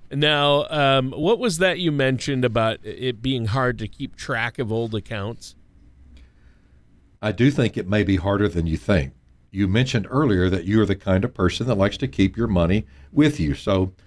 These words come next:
Speaker 2: I imagine this next section is going to be hard for you to swallow.
Speaker 1: Well, wait a minute. Hard for me to sw-, did you steal my wallet again or something?
Speaker 2: Ah, I knew you were gonna ask that. Of course not. But some people's retirement wallets have gone missing.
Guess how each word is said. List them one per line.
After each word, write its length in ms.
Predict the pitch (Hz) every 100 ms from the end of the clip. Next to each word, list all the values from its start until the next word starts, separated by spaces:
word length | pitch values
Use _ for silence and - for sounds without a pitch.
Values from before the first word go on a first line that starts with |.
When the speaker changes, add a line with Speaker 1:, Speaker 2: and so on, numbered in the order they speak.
| - -
Speaker 2:
I 180 | 175 226
imagine 460 | 156 107 101 98 98
this 240 | 95 -
next 260 | 101 92 -
section 340 | 90 - 127
is 60 | 127
going 240 | 156 160
to 60 | 139
be 140 | 135
hard 240 | 95 87
for 140 | - 90
you 200 | 73 73
to 140 | -
swallow. 540 | 92 - 135 110 69 - - - _ _ _ _ -
Speaker 1:
Well, 120 | 160
wait 220 | 208 233
a 40 |
minute. 320 | 180 123 107 123
Hard 260 | 160 180
for 80 | 170
me 100 | 170
to 100 | 151
sw-, 240 | 190 160
did 180 | 143 151
you 80 | 147
steal 300 | - 180 185
my 160 | 156 110
wallet 380 | 113 127 170
again 280 | 175 185 202
or 80 | 190
something? 440 | 185 190 - 226 214
Speaker 2:
Ah, 340 | 139 143 135 -
I 120 | 113
knew 120 | 113
you 160 | 127 98
were 60 |
gonna 160 | 90 87
ask 220 | 101 104
that. 240 | 90 80 - - -
Of 200 | 139 131
course 340 | - 101 95
not. 300 | 80 78 76 - - - -
But 120 | 113
some 220 | - 143
people's 340 | - 147 135 131
retirement 460 | 101 95 92 127
wallets 360 | 90 80 113 131
have 120 | 151
gone 320 | - 78 101
missing. 400 | 156 202 - 67